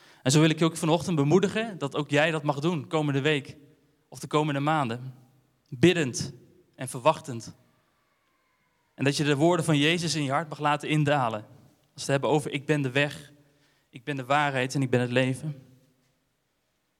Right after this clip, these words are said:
Want uiteindelijk is dat alles wat je nodig hebt. Die woorden van Jezus.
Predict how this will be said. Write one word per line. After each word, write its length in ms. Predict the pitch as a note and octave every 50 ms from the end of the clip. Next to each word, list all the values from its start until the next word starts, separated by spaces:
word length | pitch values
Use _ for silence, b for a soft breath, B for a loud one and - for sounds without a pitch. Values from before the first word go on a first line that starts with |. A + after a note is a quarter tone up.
| _ _ _ _ _ -
Want 120 | C#3+ C#3
uiteindelijk 300 | C3+ B2+ E3 F3 F3+ E3
is 120 | F3 C#3+
dat 320 | - D#3+ E3 F3 E3+ - - - - _ _
alles 300 | - F#3 F3+ D#3+ D3 C3+
wat 140 | C#3+ C3+ -
je 80 | D3
nodig 300 | C#3+ D3+ D3 C3+ A#2+ -
hebt. 300 | - G2+ G#2 - - - _ _ _ _ _ _ _ _ _ _ _ _ _ _ _ _ _ _ _
Die 220 | _ - D#3 D#3+ C3+
woorden 260 | C#3 D3+ D#3+ C#3+ C3+
van 140 | C3+ C#3 C3
Jezus. 480 | C3 C3+ C3 A#2+ - B2+ - - -